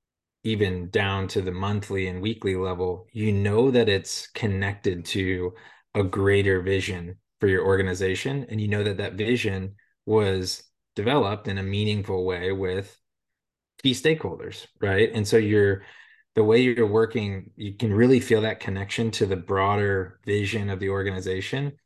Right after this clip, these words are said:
And now your, your posture shifts from, "When are we gonna do that huge, big strategic planning process again that takes six to twelve months?"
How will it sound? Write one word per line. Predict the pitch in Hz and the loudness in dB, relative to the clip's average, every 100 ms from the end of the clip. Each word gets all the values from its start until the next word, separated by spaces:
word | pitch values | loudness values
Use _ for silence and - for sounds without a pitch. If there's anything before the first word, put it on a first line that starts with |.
| _ - | _ -6
And | 110 | -2
now | 110 135 | 0 2
your, | 151 123 107 98 | 4 6 4 2
your | 107 101 | -2 -2
posture | - 110 107 - 101 | 0 -2 -2 -2 -2
shifts | - 107 - | 0 0 -2
from, | - 107 101 95 95 98 - _ _ _ _ _ _ - | -6 -4 -2 -4 -8 -10 -18 _ _ _ _ _ _ -4
"When | 104 113 | 0 4
are | 120 | 4
we | 117 | 4
gonna | 107 | 2
do | 104 104 | 0 0
that | 104 - | -2 -4
huge, | 107 107 107 104 | -4 -2 -2 -2
big | 110 104 98 | 0 0 0
strategic | - 101 - 107 104 - | -6 -8 -6 -4 -4 -4
planning | 104 104 104 101 | -4 -2 -2 -4
process | - 104 104 104 98 | -4 -4 -2 -4 -2
again | 101 95 104 101 101 | -4 -2 0 0 -2
that | 98 | -4
takes | - 104 104 | -2 -2 -4
six | - 104 - | -4 -4 -4
to | 104 | -8
twelve | - 104 98 98 | -4 -2 -2 -4
months?" | 98 95 98 98 - | -4 -4 -4 -8 -12